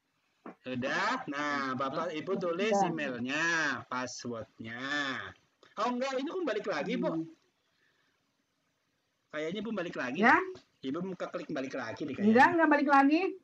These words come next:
Speaker 1: Itu ada
Speaker 2: Enggak.
Speaker 1: sign up lagi tuh. Itu Ibu
Speaker 2: Mana?
Speaker 1: klik lagi bawahnya nih.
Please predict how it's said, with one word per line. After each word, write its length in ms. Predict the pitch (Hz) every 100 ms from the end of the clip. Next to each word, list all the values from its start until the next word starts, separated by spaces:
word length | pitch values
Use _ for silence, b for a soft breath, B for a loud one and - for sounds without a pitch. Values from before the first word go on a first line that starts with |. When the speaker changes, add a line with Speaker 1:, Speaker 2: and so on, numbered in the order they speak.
| _ _ _ _ _ _ _
Speaker 1:
Itu 160 | - 277
ada 160 | 330
Speaker 2:
Enggak. 360 | 226 247 330 330
Speaker 1:
sign 80 | 160
up 100 | 151
lagi 340 | 151 135 135 135
tuh. 240 | 131 117 - _ _ _ _ _ _ _ _ _ _ _ _ _ _ _ _ -
Itu 240 | 175 190
Ibu 400 | 262 240 196 208
Speaker 2:
Mana? 240 | 220 226 220
Speaker 1:
klik 220 | 214 240 240
lagi 240 | 240 240
bawahnya 480 | 233 220 233 233 247
nih. 320 | 247 262 185